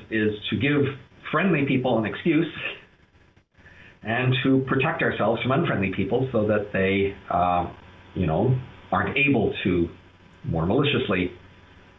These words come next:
uh, call us on norm, uh, issues, which, of course, many of us are always, are always doing. Like, it's like speeding, right?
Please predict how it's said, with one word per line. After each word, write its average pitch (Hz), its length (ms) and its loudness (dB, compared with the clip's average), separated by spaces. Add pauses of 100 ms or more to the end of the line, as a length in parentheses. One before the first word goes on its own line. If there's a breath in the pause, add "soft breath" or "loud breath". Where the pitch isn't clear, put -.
(120)
uh, 80 240 -2
call 80 220 0
us 76 100 -4 (680)
on 82 260 2
norm, 117 320 0 (1160)
uh, 73 120 0
issues, - 240 0
which, 139 140 2 (100)
of - 100 0
course, 120 260 2
many 131 200 2
of 120 80 0
us 107 140 -2
are 107 80 2
always, 104 220 2 (120)
are 98 140 2
always 101 160 2
doing. 101 200 4
Like, 80 180 -2
it's - 80 -6
like 98 220 0
speeding, 156 300 2
right? 92 240 -2